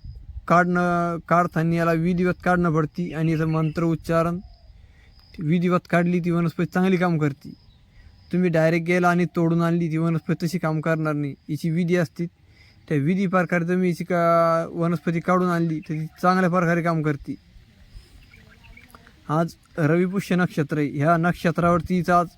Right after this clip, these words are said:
वृक्ष रोपण केलं हिचं. म्हणजे वृक्ष म्हणजे चांगल्या मुहूर्तावर साधलेला आहे वेळ हिचा. आणि आता हिला आपू अशीच वाढणारी देवाजवळ.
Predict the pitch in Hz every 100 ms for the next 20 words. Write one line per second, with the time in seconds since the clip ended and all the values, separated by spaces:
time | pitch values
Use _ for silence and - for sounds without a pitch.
0 | - - - - - - - - - -
1 | - - - 175 185 - 185 180 175 170
2 | 175 196 185 190 180 160 - 139 - -
3 | - - - - - - - - 147 143
4 | 175 185 170 175 180 - 180 175 165 -
5 | - - - 196 - - - - - 175
6 | 185 190 190 196 180 180 180 175 165 165
7 | 151 160 160 175 165 165 160 147 175 -
8 | _ - - _ - - 151 156 170 190
9 | - - - - - - - 147 143 165
10 | 165 170 160 185 196 - - - - -
11 | - - - - - - - - - -
12 | - 156 156 208 - - - - - -
13 | - - - - - 165 170 180 180 175
14 | 180 160 160 156 156